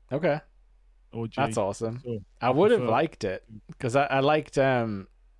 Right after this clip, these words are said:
Speaker 1: there was this game called Exhumed for the PlayStation,
Speaker 2: Mm.
Speaker 1: which was kinda like a shooter, but it was, like, in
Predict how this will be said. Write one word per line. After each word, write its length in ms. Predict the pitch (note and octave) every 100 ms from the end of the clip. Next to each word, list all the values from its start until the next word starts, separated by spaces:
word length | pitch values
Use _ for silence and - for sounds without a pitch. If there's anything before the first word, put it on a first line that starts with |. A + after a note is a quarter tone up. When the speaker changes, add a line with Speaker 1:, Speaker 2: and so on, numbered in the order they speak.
| _ _ _ - - - -
Speaker 1:
there 80 | C3
was 80 | A#2+
this 140 | C3
game 240 | D3 D3
called 260 | C#3 C3+ B2
Exhumed 800 | A#2+ A2+ - G#2+ A2+ C3 D3+ D#3
for 220 | - D3
the 100 | C#3
PlayStation, 920 | - C3+ C#3 C3 C#3+ D3 - D#3+ E3+
Speaker 2:
Mm. 60 | D#3
Speaker 1:
which 200 | B2 -
was 160 | C3+ -
kinda 260 | C3 B2+
like 220 | B2+ B2
a 100 | A#2+
shooter, 460 | A#2+ - B2+ B2 C#3
but 160 | B2 A2+
it 60 |
was, 220 | G#2+ A2 A2+
like, 260 | G#2+ G2+
in 420 | A#2 A2 G#2+ G#2+